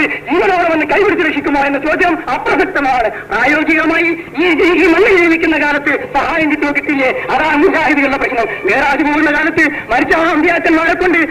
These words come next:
ആർക്കെങ്കിലും സഹായം കിട്ടുമോ ഇല്ലേ എന്നുള്ളത് മുജാഹിദുകളുടെ ചർച്ചാ വിഷയത്തിന്റെ ഭാഗമല്ല. ഇനി ഞാൻ രണ്ടാം ചോദ്യത്തിലേക്ക് നീങ്ങുകയാണ്. ഞാൻ ആദ്യമേ പറഞ്ഞു അള്ളാഹുവിനെ റബ്ബായും ഇലാഹായും അംഗീകരിക്കുന്ന ആളെ, ആ, റബ്ബുൽ ആലമീനെ രക്ഷിക്കണേ എന്ന് പറഞ്ഞു. വേറെ അനിയ സ്വഭാവമുള്ള മറ്റൊരാള്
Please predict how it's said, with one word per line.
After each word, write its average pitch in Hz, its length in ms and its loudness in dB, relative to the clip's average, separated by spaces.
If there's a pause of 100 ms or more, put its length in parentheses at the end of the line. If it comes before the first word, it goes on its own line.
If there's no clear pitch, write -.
(160)
ആർക്കെങ്കിലും 330 440 0
സഹായം 359 360 0
കിട്ടുമോ 330 260 2
ഇല്ലേ 359 240 4
എന്നുള്ളത് 294 720 0
മുജാഹിദുകളുടെ 269 480 -2
ചർച്ചാ 294 280 -2
വിഷയത്തിന്റെ 247 420 -2
ഭാഗമല്ല. 196 520 0 (200)
ഇനി 220 120 0
ഞാൻ 262 260 0 (180)
രണ്ടാം 262 280 0
ചോദ്യത്തിലേക്ക് 240 420 -2
നീങ്ങുകയാണ്. 381 500 2 (180)
ഞാൻ 240 140 0
ആദ്യമേ 285 360 2
പറഞ്ഞു 294 320 0
അള്ളാഹുവിനെ 302 720 -2
റബ്ബായും 320 380 0
ഇലാഹായും 339 400 0
അംഗീകരിക്കുന്ന 339 460 0
ആളെ, 330 460 -2 (160)
ആ, 247 160 -2
റബ്ബുൽ 370 280 0
ആലമീനെ 320 380 0
രക്ഷിക്കണേ 302 380 0
എന്ന് 285 180 0
പറഞ്ഞു. 247 220 -2 (240)
വേറെ 302 300 0
അനിയ 339 320 0
സ്വഭാവമുള്ള 359 540 0
മറ്റൊരാള് 330 640 -2